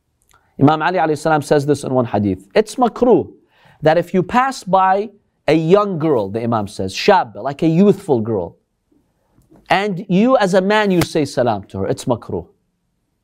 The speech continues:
But if they're elderly ladies or they're in a group, then the Prophet would say salam to them.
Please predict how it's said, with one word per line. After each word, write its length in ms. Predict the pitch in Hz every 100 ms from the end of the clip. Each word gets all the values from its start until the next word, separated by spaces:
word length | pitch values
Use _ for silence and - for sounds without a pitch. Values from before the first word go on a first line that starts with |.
| _ _ - - -
But 200 | 320 359
if 200 | 339 254
they're 260 | 277 269 269
elderly 420 | 247 233 208 202 185
ladies 520 | 175 156 156 156 151
or 260 | 208 294
they're 160 | 262 294
in 140 | 262
a 80 | 247
group, 440 | 165 196 147 156 - _ _ _ -
then 260 | 160 196 185
the 80 |
Prophet 380 | 180 180 165 147
would 160 | 135 -
say 160 | 120
salam 340 | 113 110 98 90
to 100 | -
them. 160 | 87